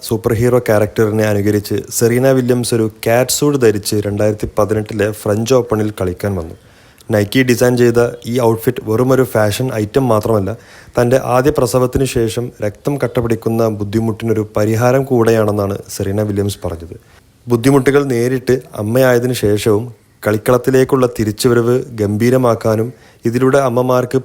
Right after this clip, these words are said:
പ്രചോദനം നൽകാനുമാണ് താൻ ഉദ്ദേശിക്കുന്നതെന്നും സെറീന പറഞ്ഞു. എന്നാൽ ഇത് നൈക്കിയുടെ വിജയകരമായൊരു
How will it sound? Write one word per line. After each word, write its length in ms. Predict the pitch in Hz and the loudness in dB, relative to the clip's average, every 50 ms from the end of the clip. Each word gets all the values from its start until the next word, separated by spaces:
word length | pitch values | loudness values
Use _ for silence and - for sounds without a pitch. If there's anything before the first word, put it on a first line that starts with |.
| - | -2
പ്രചോദനം 480 | - 101 101 98 117 120 120 135 143 139 | -2 -2 0 2 4 4 4 2 0 -2
നൽകാനുമാണ് 540 | 135 127 117 110 113 113 117 120 117 110 113 113 - | 0 -2 0 0 0 0 0 0 0 -2 -2 -2 -2
താൻ 100 | 107 104 110 | -2 -2 -2
ഉദ്ദേശിക്കുന്നതെന്നും 800 | 107 101 104 104 101 - 104 - 117 110 110 107 101 101 110 120 - - - | -2 0 -2 -2 -2 -4 -6 -6 -4 -2 -2 -2 -2 -2 -4 -6 -8 -10 -6
സെറീന 300 | - 123 117 113 113 117 | -2 0 0 0 0 0
പറഞ്ഞു. 280 | 107 98 90 90 90 - - - _ _ _ - | -2 -2 -4 -6 -8 -10 -14 -18 _ _ _ -6
എന്നാൽ 240 | 143 147 156 160 156 | -2 0 2 2 2
ഇത് 140 | 156 147 151 151 147 - | 2 2 2 0 0 0
നൈക്കിയുടെ 440 | 127 123 120 117 - 139 139 131 135 | 2 2 0 2 2 2 2 2 2
വിജയകരമായൊരു 680 | 127 117 107 120 127 127 131 131 127 131 127 127 127 | 0 0 0 2 2 4 4 2 2 2 2 2 0